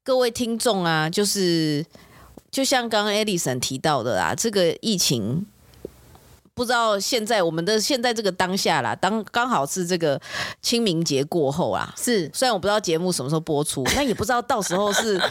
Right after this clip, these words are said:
Speaker 1: 整个大爆发还是怎样，
Speaker 2: 对。
Speaker 1: 但是总之这几天呢，是有很多确诊的人呐。
Speaker 2: 嗯哼。
Speaker 1: 那今天呢，其实我跟一，一些朋友下来台中啊，最主要就是要去这个大甲妈祖绕境。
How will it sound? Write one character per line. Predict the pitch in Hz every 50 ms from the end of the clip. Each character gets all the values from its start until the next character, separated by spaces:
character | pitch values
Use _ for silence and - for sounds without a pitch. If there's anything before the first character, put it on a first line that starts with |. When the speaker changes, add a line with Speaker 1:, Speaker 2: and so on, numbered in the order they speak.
| - - - - 196 -
Speaker 1:
整 | 220 196
个 | 175 214 -
大 | - 247 240
爆 | 196 254 240 220
发 | 190 214 208 202
还 | 180 175
是 | 233
怎 | 185 170 147 143 139
样， | 175 175 156 170
Speaker 2:
对。 | 233 220
Speaker 1:
但 | 277 294
是 | 311 320 277 254 - - - -
总 | - 214 185 196
之 | 185 269 294
这 | - - 349
几 | - - 160 151
天 | - 214 196 190
呢， | 190 185 180 190
是 | 190 - 226 220
有 | 196 170 156 160
很 | 156 165 135 135 135
多 | - 165 160 165 160 156 165 180 - - - - - - - - - -
确 | - - 240 202
诊 | 175 - 143 123 87 95
的 | 131 117 107 98 92 85 85 92
人 | 113 135 160 135 113 139
呐。 | 143 123 87 - 160 165 - -
Speaker 2:
嗯 | 175 170 165
哼。 | 156 170 165
Speaker 1:
那 | 247 262 240 220 196 170 151 165 - _ - - - - - - - - _ _ _
今 | - 311 330 339
天 | 302 311 302 294
呢， | 294 294
其 | 285 - 202 196
实 | 190 214
我 | 214 185 160 147 139 131 127 110 - - - -
跟 | - 214 214 214 214 196
一， | - - 214 - - _
一 | - 214
些 | - 208 202
朋 | 196 180 156 151 165
友 | 165 143 123 139
下 | - - 233 202 180
来 | 151 127 113 127 139
台 | - - 139 135 147
中 | 147 - 147 143 147
啊， | 143 139 139 135 135 - - - - - - - _
最 | - 294 277
主 | 190 156 156
要 | 165 185 185
就 | 185 190 202
是 | 190 202
要 | 202 196 190
去 | 185 - - 202
这 | 175 190
个 | 175 165 156
大 | 151 - - 240 196 143
甲 | 139 - 151 120 98 76
妈 | 151 160 165 165 170 170
祖 | 143 - - 147 87 78 120
绕 | 165 170 143 127
境。 | 143 - 196 -